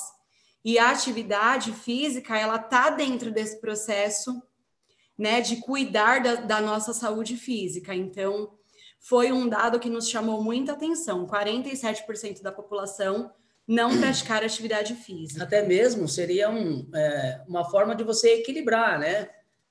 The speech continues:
Speaker 2: É, essa questão da inatividade por causa da, das atividades de trabalho, né?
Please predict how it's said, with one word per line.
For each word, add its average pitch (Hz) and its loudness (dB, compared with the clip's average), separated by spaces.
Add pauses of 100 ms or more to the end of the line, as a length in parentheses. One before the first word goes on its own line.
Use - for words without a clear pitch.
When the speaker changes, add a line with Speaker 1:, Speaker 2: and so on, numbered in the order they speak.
(240)
Speaker 2:
É, 160 4
essa 151 0
questão 175 0
da 170 2
inatividade 165 -2 (120)
por 156 -8
causa 156 0
da, 139 2
das 139 -6
atividades 143 -4 (140)
de 131 -12
trabalho, 143 0
né? 202 -4